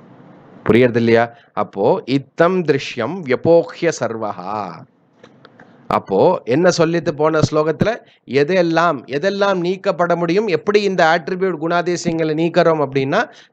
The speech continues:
ஸ்ருதி என்ன சொல்லிட்டு, எதையெல்லாம் இதி, இதின்னா எதெல்லாம் எனக்கு ஒரு பொருளாக இருக்கிறதோ, எதெல்லாம் எனக்கு அனுபவத்துல இருக்கிறதோ, எதையெல்லாம் நாம ரூபமோ, நாம ரூபம் சொல்லிட்டா அது எனக்கு அனுபவத்துல இருக்கிறது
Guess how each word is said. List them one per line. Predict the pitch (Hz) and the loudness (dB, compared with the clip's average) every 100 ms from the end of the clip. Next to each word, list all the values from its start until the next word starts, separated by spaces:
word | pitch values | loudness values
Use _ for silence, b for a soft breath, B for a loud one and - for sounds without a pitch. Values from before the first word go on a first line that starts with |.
| - | -2
ஸ்ருதி | 170 196 190 | 0 2 2
என்ன | 170 165 | 2 2
சொல்லிட்டு, | 165 156 156 190 139 | 0 0 -2 -6 -6
எதையெல்லாம் | 131 151 160 151 156 220 - - - 131 | -4 -2 -2 0 0 0 -2 -14 -10 -6
இதி, | 143 151 196 175 120 135 | -2 0 0 -2 -6 -8
இதின்னா | 156 175 160 143 208 B B - 139 | -6 -4 -4 -2 -4 B B -2 2
எதெல்லாம் | 185 190 202 220 180 | 2 2 2 0 -4
எனக்கு | 175 170 | -6 -2
ஒரு | 160 143 | -2 -2
பொருளாக | 151 165 180 175 175 165 | -2 2 2 2 0 -2
இருக்கிறதோ, | 151 147 131 120 135 117 B B 131 | -2 -2 -2 0 0 -2 B B 2
எதெல்லாம் | 180 185 185 190 165 | 4 4 2 2 -2
எனக்கு | 156 147 143 127 | -4 -6 -6 -4
அனுபவத்துல | 180 196 196 190 160 143 | -2 2 2 2 4 4
இருக்கிறதோ, | 151 151 135 127 143 123 B - 143 | 4 2 4 4 4 2 B -2 2
எதையெல்லாம் | 196 180 160 175 180 165 135 | 2 2 2 2 2 0 0
நாம | 151 170 175 156 | 2 2 0 0
ரூபமோ, | 156 147 131 139 135 - - 107 | -2 -2 -2 0 -2 -6 -4 0
நாம | 151 165 165 | 2 2 0
ரூபம் | 165 196 185 | -2 -4 -4
சொல்லிட்டா | 170 170 214 | -2 2 2
அது | 180 170 | 2 -2
எனக்கு | 170 226 - b b - | -2 -4 -4 b b -4
அனுபவத்துல | 202 247 240 220 175 151 | 0 2 4 2 2 -2
இருக்கிறது | 135 120 127 | -2 -6 -10